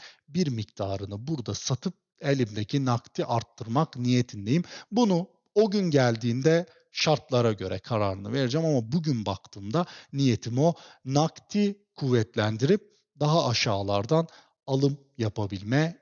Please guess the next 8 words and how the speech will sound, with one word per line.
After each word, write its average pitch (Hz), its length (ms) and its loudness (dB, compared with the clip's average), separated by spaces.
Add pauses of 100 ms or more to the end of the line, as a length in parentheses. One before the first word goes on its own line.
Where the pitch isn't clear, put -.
imkanı 104 600 -8
bulabilmeye 110 640 -2 (220)
çalışacağım. 139 640 0 (340)
Tabii 107 240 -4
ki 127 260 -4 (160)
piyasa 110 380 -4
bizi 101 220 -8
yanıltır. 135 580 2